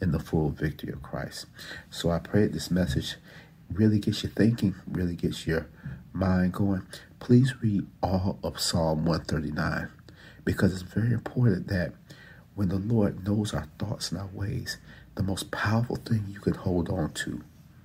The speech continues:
is truth. The most powerful thing you can hold on to is God's word, because truth always destroys the enemy. It always breaks the yoke of oppression. Forgiveness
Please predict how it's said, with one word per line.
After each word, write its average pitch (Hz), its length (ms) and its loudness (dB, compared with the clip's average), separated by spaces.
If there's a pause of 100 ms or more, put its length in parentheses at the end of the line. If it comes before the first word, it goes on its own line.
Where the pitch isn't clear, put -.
(260)
is - 240 -4
truth. - 460 -2 (520)
The - 80 0
most 85 300 0
powerful 123 360 2
thing - 180 4
you 98 40 2
can 76 120 2
hold 82 260 0
on 90 80 -6
to - 180 -6
is - 140 -2
God's - 400 -8
word, - 300 -2 (340)
because - 500 -2
truth - 560 2 (480)
always 98 840 0 (320)
destroys 85 800 0 (240)
the - 180 -2
enemy. - 400 -6 (720)
It - 240 2
always 101 440 -2
breaks 85 480 -2
the 95 100 0
yoke 87 260 0
of - 120 -8
oppression. - 580 -6 (380)
Forgiveness - 800 0